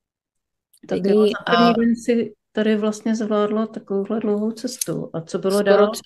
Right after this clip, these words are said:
Speaker 2: skoro tři sta kilometrů, no. To bylo, eh, vzhledem k tomu, že se tam řídí vlevo, tak to byla trošku výzva,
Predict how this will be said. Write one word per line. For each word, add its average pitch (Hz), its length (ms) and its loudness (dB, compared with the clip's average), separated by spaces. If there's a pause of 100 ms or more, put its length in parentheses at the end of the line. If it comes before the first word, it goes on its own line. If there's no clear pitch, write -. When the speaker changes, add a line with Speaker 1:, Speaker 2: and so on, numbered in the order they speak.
Speaker 2:
skoro 214 200 4
tři 226 180 2
sta 220 160 2
kilometrů, 175 560 2
no. 156 240 -2
To 165 240 0
bylo, 170 440 0 (120)
eh, - 300 -8 (340)
vzhledem 214 260 10
k - 40 0
tomu, 208 160 6
že 220 120 4
se 220 140 2
tam 233 140 8
řídí 202 320 2
vlevo, 202 300 6 (460)
tak - 200 -8
to 196 120 0
byla 185 340 0
trošku 196 340 -4
výzva, 190 460 4